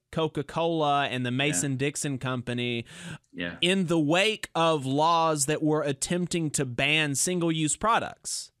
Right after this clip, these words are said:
Speaker 2: Right.
Speaker 1: But there, there, there was a move in the country across state legislatures and,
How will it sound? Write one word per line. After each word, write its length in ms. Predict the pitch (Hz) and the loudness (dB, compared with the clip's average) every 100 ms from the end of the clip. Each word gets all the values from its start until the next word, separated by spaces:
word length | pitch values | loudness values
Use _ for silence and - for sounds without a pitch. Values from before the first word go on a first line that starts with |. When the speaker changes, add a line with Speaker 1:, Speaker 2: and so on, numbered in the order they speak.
| _ | _
Speaker 2:
Right. 360 | - 104 95 92 | -6 -2 -2 -2
Speaker 1:
But 140 | 143 151 | -2 -2
there, 240 | 160 180 | 0 2
there, 180 | 196 185 | 2 2
there 200 | 185 185 | 4 4
was 180 | 185 180 | 4 4
a 60 | 170 | 4
move 480 | 160 185 240 240 196 | 4 4 4 4 4
in 160 | 175 | 2
the 80 | 175 | 0
country 520 | 170 175 165 160 143 | 0 0 0 0 2
across 480 | 143 139 131 156 160 | 2 0 -2 0 0
state 240 | - 170 156 | 2 0 2
legislatures 680 | 151 151 - 147 135 135 131 | 0 0 0 0 0 -2 -2
and, 140 | 127 | -2